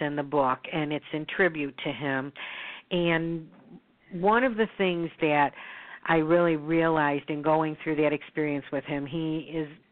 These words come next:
was my younger brother, and he died relatively quickly from stomach cancer, diagnosed in January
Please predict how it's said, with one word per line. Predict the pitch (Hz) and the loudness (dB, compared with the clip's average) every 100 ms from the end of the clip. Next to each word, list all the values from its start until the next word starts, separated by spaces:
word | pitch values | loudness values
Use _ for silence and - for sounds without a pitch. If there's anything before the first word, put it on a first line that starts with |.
| _ - | _ -6
was | 170 156 - | 0 0 2
my | 160 | 0
younger | 160 143 143 151 | 2 0 0 -2
brother, | 147 143 139 143 143 - | 2 2 4 2 0 -4
and | 170 160 160 156 156 - - - - - | -4 0 0 -2 -4 -12 -14 -14 -14 -2
he | 190 170 | -2 2
died | 175 156 156 143 | 4 6 4 4
relatively | 160 180 208 196 196 165 160 | 4 4 4 2 -2 0 -4
quickly | - 156 147 - 135 131 | -2 -2 -2 -2 -6 -6
from | 143 139 139 - | -8 -8 -8 0
stomach | 147 139 135 - | 0 0 -6 -8
cancer, | 143 135 135 151 135 | -8 -8 -6 -8 -2
diagnosed | 147 147 147 147 143 143 - | 2 2 0 -2 -6 -8 -12
in | 139 131 | -10 -6
January | 151 156 151 147 143 143 | -6 -4 -4 -2 -2 -2